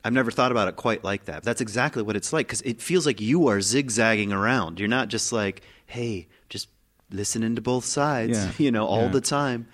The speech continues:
Speaker 2: Yeah.
Speaker 1: It doesn't
Speaker 2: No.
Speaker 1: work that way.
Speaker 2: No, for sure. And, you know, so take, take, for example,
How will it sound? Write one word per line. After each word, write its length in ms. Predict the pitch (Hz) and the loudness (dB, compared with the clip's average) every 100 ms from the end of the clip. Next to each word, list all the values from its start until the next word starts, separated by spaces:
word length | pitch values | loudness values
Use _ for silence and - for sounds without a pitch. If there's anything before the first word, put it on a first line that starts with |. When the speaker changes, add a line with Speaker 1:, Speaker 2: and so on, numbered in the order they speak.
| - | -4
Speaker 2:
Yeah. 280 | 120 98 | -2 -2
Speaker 1:
It 80 | 92 | 0
doesn't 220 | 135 147 | 2 4
Speaker 2:
No. 40 | 123 | 4
Speaker 1:
work 220 | 127 - | 2 0
that 160 | 95 82 | -2 -2
way. 180 | 85 - | -6 -6
Speaker 2:
No, 200 | - 160 | -2 0
for 100 | 139 | 0
sure. 460 | 127 - 180 127 92 | -2 0 2 2 0
And, 340 | - 117 113 - | 0 0 0 0
you 140 | 143 | 0
know, 100 | 123 | 0
so 160 | 110 127 | 0 -2
take, 460 | - 156 139 - | 0 0 0 -4
take, 220 | - 135 | -4 -2
for 80 | 131 | -2
example, 500 | 101 113 101 98 92 | -2 0 0 -2 -4